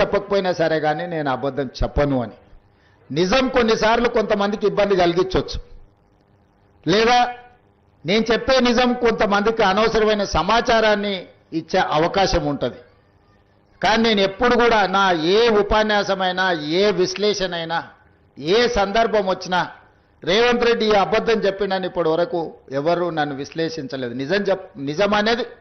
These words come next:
ఒక భాగం. నేను రాజకీయాలకు వచ్చినప్పుడు నేను స్పష్టంగా నిర్ణయించుకున్నా,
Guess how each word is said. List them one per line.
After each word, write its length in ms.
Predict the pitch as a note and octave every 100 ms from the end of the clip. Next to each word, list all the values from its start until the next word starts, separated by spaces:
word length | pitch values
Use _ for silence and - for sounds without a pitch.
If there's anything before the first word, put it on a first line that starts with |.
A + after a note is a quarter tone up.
| -
ఒక 140 | D#3 G3
భాగం. 320 | F#3+ F3 C#3+ - - _ _ _ _ _ _ _ _ _ _ _ _ _ _ -
నేను 200 | F#3+ G#3+
రాజకీయాలకు 720 | G3 A3 A#3+ B3 A#3+ A#3 A3+
వచ్చినప్పుడు 520 | G#3 G#3+ G#3+ G#3+ A3+
నేను 220 | A3 G3+
స్పష్టంగా 560 | F3+ - F#3 - A3 G#3+
నిర్ణయించుకున్నా, 720 | G3 F3+ F3+ F3+ - E3 B2+